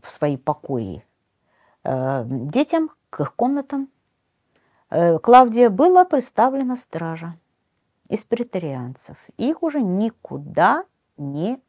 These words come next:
выпустили. Что касается Агриппины, она действовала незамедлительно. Она вызвала Афрания Бура,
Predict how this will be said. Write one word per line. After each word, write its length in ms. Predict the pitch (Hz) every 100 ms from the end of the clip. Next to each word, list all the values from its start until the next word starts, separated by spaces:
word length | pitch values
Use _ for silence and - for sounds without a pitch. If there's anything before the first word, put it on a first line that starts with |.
| _ _
выпустили. 840 | 117 110 - - - _ - - _ _ _ _ _ _ _ _ _ _ _ _ _ _ _ _
Что 260 | - - 311
касается 1080 | 262 240 - 220 175 - - - 143 139 -
Агриппины, 800 | 175 151 196 214 - 311 359 403 _ _ _ _ _ _ _ _ _ _ -
она 280 | 175 247 339
действовала 580 | 233 277 - 285 285
незамедлительно. 1120 | 269 202 208 226 220 165 156 160 - 165 165 170
Она 200 | 180 180
вызвала 540 | 170 156 143 143 135
Афрания 520 | 139 151 143 135 131
Бура, 360 | 131 180 220